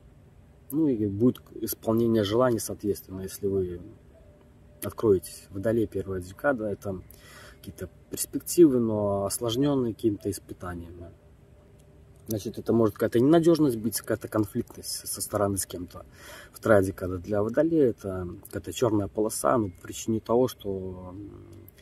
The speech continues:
в дела вмешиваются какие-то другие люди. Ну и, соответственно, и будут какие-то денежные потери. Значит,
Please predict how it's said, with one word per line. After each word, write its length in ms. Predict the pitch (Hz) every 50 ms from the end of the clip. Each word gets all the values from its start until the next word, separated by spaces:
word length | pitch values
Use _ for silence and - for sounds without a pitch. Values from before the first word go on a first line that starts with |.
| - - - - -
в 40 | -
дела 220 | 104 117 147 143
вмешиваются 540 | 120 117 127 131 - 120 107 98 - - 98
какие-то 520 | - - 104 - - 101 95 92 90 - - - - - - - -
другие 380 | 104 107 98 107 110 107 101
люди. 340 | 98 98 98 87 - 87 85 - - - - - - _ - - - - - - - - 659 679 679 - - - 605 640 640 - - - - - - - - - - - - - - - - - - - - - - - - - -
Ну 100 | 117 139
и, 40 | 151
соответственно, 480 | - 135 120 - 131 120 - - 107
и 60 | 104 98
будут 220 | 98 113 113 -
какие-то 260 | - - - - 101
денежные 400 | 98 104 104 101 95 92 101 92
потери. 380 | - 101 90 - - 92 90 92
Значит, 320 | 90 95 - - 101 -